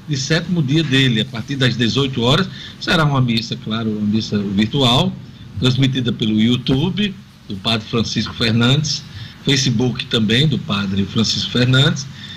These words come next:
e o Instagram. Então, a missa virtual, eh, em homenagem, eh, né, ao doutor, ao seu Durval Olegário de Oliveira. Então, missa de sétimo dia, a gente informa aos familiares, amigos,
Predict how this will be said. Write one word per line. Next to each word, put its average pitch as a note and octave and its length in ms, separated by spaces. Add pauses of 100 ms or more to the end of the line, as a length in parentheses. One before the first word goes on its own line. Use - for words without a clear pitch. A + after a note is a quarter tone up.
(180)
e B2 140
o D3+ 60
Instagram. B2 500 (540)
Então, C3 140
a C3+ 60
missa C3 580
virtual, C3 640 (520)
eh, G#2 40
em A2 540
homenagem, C3 880
eh, G#2+ 300
né, B2 320 (1400)
ao G#2+ 160
doutor, A#2 600
ao A2 120
seu B2+ 200
Durval B2+ 520 (240)
Olegário A#2+ 480
de B2 60
Oliveira. A2+ 400 (260)
Então, D#3+ 140
missa G3 400
de D#3 80
sétimo D#3 400
dia, C#3+ 220
a D#3+ 40
gente C#3 240
informa C#3 440 (420)
aos B2+ 260
familiares, B2 680
amigos, A#2+ 640